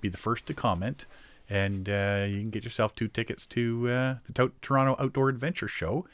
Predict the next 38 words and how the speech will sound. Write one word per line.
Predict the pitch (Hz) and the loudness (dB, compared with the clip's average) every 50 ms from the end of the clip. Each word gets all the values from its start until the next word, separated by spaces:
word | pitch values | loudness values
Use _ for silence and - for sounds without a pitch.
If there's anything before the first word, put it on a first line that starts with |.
| - - - | -20 -4 2
which | - 127 123 - 143 | 4 4 6 6 8
we're | 151 185 | 6 8
gonna | 190 180 156 127 | 8 8 6 6
be | 120 113 | 6 6
wandering | 107 107 107 107 104 101 95 95 | 6 8 6 6 6 4 0 0
around | 92 92 90 87 85 85 | 0 0 0 0 -2 -4
there | 82 82 | -6 -6
for | - 82 | -8 -8
a | 85 | -8
couple | - - 87 - - | -6 -8 -8 -8 -8
of | 78 - | -10 -10
days. | - - 52 - 113 170 - - - - _ _ _ - - - - - - - - - | -12 -12 -10 -8 -6 -6 -8 -8 -12 -18 _ _ _ -20 -20 -20 -20 -20 -20 -10 -2 4
And | 127 120 120 120 120 120 | 6 8 8 8 8 6
Camper | - - 135 143 - 139 | 6 6 6 6 6 4
Christina's | - - 127 - - - 135 131 127 120 - - | 4 4 2 2 2 2 2 4 2 2 0 2
actually | 123 123 123 - - - 120 117 117 113 | 4 4 4 4 2 2 4 4 4 4
presenting | 107 - - 113 95 104 127 139 143 - 175 170 156 - - | 4 2 2 2 4 4 4 4 4 2 0 0 -2 -2 -4
on | - 123 120 117 113 | -2 0 2 2 2
the | 104 110 110 107 107 107 107 107 - - - | 0 0 0 2 2 2 0 0 -2 0 2
Outdoor | 139 139 139 - 143 127 127 120 | 2 2 2 2 2 4 4 4
Adventure | 113 104 98 120 139 175 - - 139 | 2 2 2 2 2 4 2 0 0
Show, | - - - 143 139 135 131 127 127 - - - - - - - - - - - - - | 0 0 0 2 4 4 4 4 2 -2 -6 -18 -20 -20 -20 -20 -20 -20 -20 -10 -4 0
uh, | 107 110 110 110 113 90 | 2 4 6 6 4 4
or | 120 113 | 2 2
sorry, | - 143 127 107 | 4 6 6 6
the, | 101 107 104 104 107 107 | 6 4 2 2 2 2
uh, | 110 104 - | 2 4 6
Adventures | 127 135 120 - 139 147 147 - 156 143 - | 6 6 8 8 6 4 6 4 4 4 4
in | 131 120 107 | 2 0 0
Paddling | - - 139 156 185 185 165 120 101 92 | 2 4 4 6 6 6 4 2 0 0
stage | - - - 90 80 76 82 110 143 - - - - - - - - - - - - - - | -2 -6 -6 -6 -8 -6 -6 -8 -8 -8 -10 -12 -14 -20 -20 -20 -20 -20 -20 -20 -20 -6 0
on | 110 104 101 104 104 104 101 | 2 4 6 6 6 4 4
Saturday, | - - - - 139 156 160 160 151 151 143 | 2 2 4 6 6 6 6 4 4 2 0
February | 143 - 139 127 127 127 127 120 | 0 0 0 2 2 2 2 2
twenty-third | - - 135 127 123 113 - - 135 135 123 | 0 0 0 2 2 2 2 2 2 4 4
at | 113 - | 2 -2
twelve | - - - 135 127 123 113 107 | -4 -2 0 2 2 2 2 0
noon. | 101 104 117 127 127 107 87 80 71 64 | 0 2 2 4 4 4 2 0 -4 -8